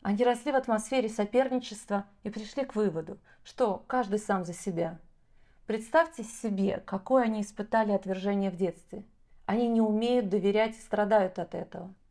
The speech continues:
Вместо того, чтобы сотрудничать, они мстят, стремясь поставить людей в глупое положение. Их главная фантазия — получить достаточно денег и власти,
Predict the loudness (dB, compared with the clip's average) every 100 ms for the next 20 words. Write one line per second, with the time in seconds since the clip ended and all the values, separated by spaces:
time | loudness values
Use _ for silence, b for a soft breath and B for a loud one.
0 | _ _ _ -20 -6 0 2 0 -2 0
1 | 2 2 0 -2 -4 0 0 0 -2 -2
2 | -4 -6 -12 -6 -2 0 -2 -4 -8 -8
3 | -14 -20 -20 -20 -2 2 2 2 -4 -14
4 | _ -20 -20 -20 -2 -2 4 4 4 2
5 | 0 0 0 0 0 -2 0 -2 -2 -4
6 | -6 -10 -14 -20 _ _ _ -4 -2 4
7 | 6 6 0 0 0 2 2 2 -2 -6
8 | -4 -4 -2 -6 -4 -4 2 4 4 -2
9 | -2 0 0 -2 -2 0 0 0 0 -2